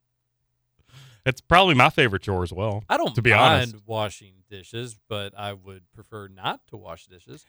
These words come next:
Speaker 1: My
Speaker 2: That's one of the nice things about hand washing is, like, once you hand wash it, boom, it's done.
Speaker 1: Well, and I think that's why I hand wash, 'cause I had, it was so impactful for me as a kid washing dishes, 'cause I always remember my mom would let me take my shirt off and stand on a chair to do the dishes at home.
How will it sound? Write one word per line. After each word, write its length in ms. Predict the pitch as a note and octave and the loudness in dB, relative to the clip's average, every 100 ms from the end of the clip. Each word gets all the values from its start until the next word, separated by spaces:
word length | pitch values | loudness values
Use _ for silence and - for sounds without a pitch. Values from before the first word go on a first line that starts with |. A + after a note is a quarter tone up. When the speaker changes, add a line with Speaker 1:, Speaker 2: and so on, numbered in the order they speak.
| - | 2
Speaker 1:
My 160 | D3+ | 6
Speaker 2:
That's 120 | G#3 B3 | 6 4
one 140 | A3+ | 2
of 60 | F3+ | 2
the 80 | |
nice 240 | D#3 D#3+ - | 2 0 -2
things 260 | D3+ C#3+ | -8 -6
about 280 | C3 C3+ B2+ | -2 0 0
hand 200 | D3 C4+ | -2 -4
washing 380 | C3 E2 - G2 | -6 -10 -14 _
is, 100 | F#2+ | -14
like, 100 | A2 | -10
once 220 | A2+ C3 | -8 -8
you 80 | C3+ | -4
hand 180 | C3 G3 | -2 0
wash 260 | B2+ A#2 - | 2 0 -2
it, 160 | C#3 | -8
boom, 220 | E3+ D#3+ G2 | -4 -6 -8
it's 100 | - | -8
done. 280 | D3+ C3 _ _ C3 | -6 -6 _ _ 2
Speaker 1:
Well, 100 | F3+ | 4
and 80 | F3 | 6
I 60 | |
think 200 | - A3 G#3+ | 4 2 2
that's 180 | C#3+ | 2
why 280 | B2 A#2 C#3+ | 4 6 8
I 60 | C#3 | 8
hand 240 | D3 D#3 | 6 6
wash, 240 | D#3+ D#3 - | 4 2 2
'cause 160 | C#3 | 0
I 120 | A#2+ | 2
had, 200 | A#2+ C3 - | 4 4 2
it 80 | C3 | -4
was 120 | B2 | -2
so 200 | C#3+ C#3+ | 0 2
impactful 580 | B2+ A2+ A2 - C#3+ A#2+ | 2 0 -2 -2 -6 -4
for 240 | B2+ B2+ | -2 0
me 140 | B2+ | 2
as 120 | A#2 G2+ | 0 -2
a 60 | |
kid 380 | - A2 B2 C#3 | -4 0 0 0
washing 380 | D3 D3 D#3 D#3+ | 4 4 2 -2
dishes, 440 | E3 D3 F3 D#3 - _ _ A#2 | -2 -2 -4 -6 -12 _ _ -2
'cause 80 | |
I 60 | C3+ | 2
always 200 | C#3 B2+ | 4 4
remember 640 | B2+ A#2+ B2 A#2+ A#2 A#2 _ _ _ | 2 0 2 2 2 -2 _ _ _
my 140 | C#3+ | 0
mom 320 | A#2+ A#2 C3 | 2 2 0
would 140 | B2 A2+ | -2 -2
let 120 | A#2 | -4
me 120 | A2+ | -4
take 260 | G#2+ B2+ A#2 | -2 -2 0
my 80 | A2 | -4
shirt 300 | - B2+ C3+ | -2 -4 2
off 240 | C3 B2+ | 2 2
and 140 | G#2+ - | -2 -4
stand 320 | B2 B2 B2 | -2 -2 0
on 100 | G#2+ | -2
a 80 | G2 | -2
chair 460 | E3+ F#3+ G2+ D#2+ _ _ _ _ - | 2 2 2 -2 _ _ _ _ -6
to 40 | |
do 180 | A2 A2+ | -2 -2
the 80 | G#2 | 0
dishes 460 | A2+ A2+ D3+ B2 | -2 0 -2 0
at 140 | A#2 G#2 | 0 0
home. 380 | A2+ D3 F3 | 0 -2 -4